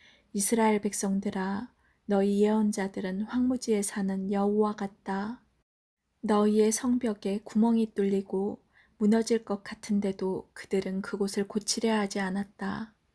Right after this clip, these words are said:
그러니 그 성이 어떻게 여호와의 날에 전쟁을 견딜 수 있겠는가? 너희가 보는 환상은 거짓이며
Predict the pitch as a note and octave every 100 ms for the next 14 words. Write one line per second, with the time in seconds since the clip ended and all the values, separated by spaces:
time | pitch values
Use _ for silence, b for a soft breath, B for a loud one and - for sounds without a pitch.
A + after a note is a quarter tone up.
0 | B B B B _ - G3+ G3 G3 -
1 | G#3+ - A3+ G#3+ F#3+ F#3 - G3+ - G#3+
2 | - G#3 G3+ G3+ G#3+ A3+ G#3+ G#3 G3 F#3+
3 | F#3+ G3 A3 b b b - G#3+ G#3 G#3+
4 | G3 F#3 G3 - G3+ A3+ A3+ - G3+ -
5 | G3 F#3+ F#3+ G3 F#3+ F#3+ A3+ _ _ _
6 | b b b b - G3 G3 G3+ G3+ -
7 | G#3 G#3 A3 B3 A#3+ B3 A3 F#3 G3+ -
8 | G3+ G#3+ - F#3+ F#3+ G3 A3